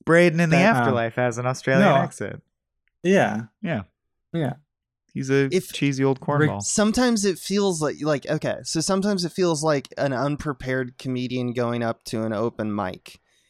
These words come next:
Speaker 3: and trying to just do jokes off the top of their head, you know, like an improv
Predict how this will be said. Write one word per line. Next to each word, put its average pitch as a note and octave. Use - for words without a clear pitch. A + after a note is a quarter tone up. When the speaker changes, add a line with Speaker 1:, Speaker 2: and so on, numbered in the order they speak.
Speaker 3:
and B2
trying B2
to A2+
just A2+
do B2+
jokes A#2+
off A2+
the -
top G#2+
of -
their G#2
head, F#2
you C#3
know, C3
like A#2+
an A#2
improv G#2+